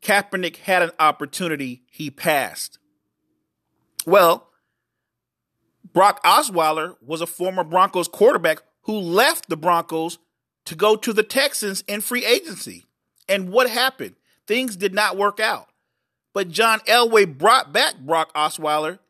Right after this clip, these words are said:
to the Broncos. So he was able to get a second opportunity. But because Kaepernick refused to take a pay cut, that's it for him.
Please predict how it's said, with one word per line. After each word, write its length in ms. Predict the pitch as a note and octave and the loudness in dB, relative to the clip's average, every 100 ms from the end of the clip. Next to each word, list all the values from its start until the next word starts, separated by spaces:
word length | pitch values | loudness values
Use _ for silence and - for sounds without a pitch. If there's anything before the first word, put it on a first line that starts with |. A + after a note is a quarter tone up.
| - | -2
to 140 | F#3+ | 2
the 100 | A3 | 2
Broncos. 680 | G#3 C4 D4 C3 E2+ - - _ _ _ _ _ _ _ _ _ _ _ | 4 4 4 -4 -10 -18 -20 _ _ _ _ _ _ _ _ _ _ _
So 220 | - G#3+ G3+ | 0 4 6
he 180 | B3 | 6
was 200 | F4+ E4 - | 4 4 2
able 240 | A3+ G#3+ | 2 4
to 80 | F#3+ | 0
get 240 | E3+ G3 G3 | 2 0 0
a 80 | E3+ | -4
second 480 | - - G#3 G#3+ - | -2 0 -2 -2 -2
opportunity. 720 | F3+ F3+ E3+ G#3+ F3+ A2 D#2 _ _ _ _ _ _ _ - | 0 0 -6 -10 -12 -12 -18 _ _ _ _ _ _ _ 2
But 180 | F#3 F3 | 2 2
because 300 | F3 G3+ F3+ | -2 -2 -2
Kaepernick 500 | - B3+ C4 A3 F#3+ | -2 -2 -2 -6 -8
refused 400 | E3+ E3 G3 F#3 | -10 -8 -8 -8
to 80 | F3 | -8
take 180 | G3+ F3 | -6 -6
a 80 | |
pay 260 | C3+ A#3+ E4 | -4 0 0
cut, 400 | E4 D#3 A#2+ - _ _ _ _ _ _ _ _ _ | -2 -4 -4 -10 _ _ _ _ _ _ _ _ _
that's 320 | C#3+ G3+ G3+ | 0 2 2
it 100 | A3+ | -2
for 140 | G3+ | -2
him. 380 | F3+ F#3+ E3 C3+ | -4 -2 -2 -4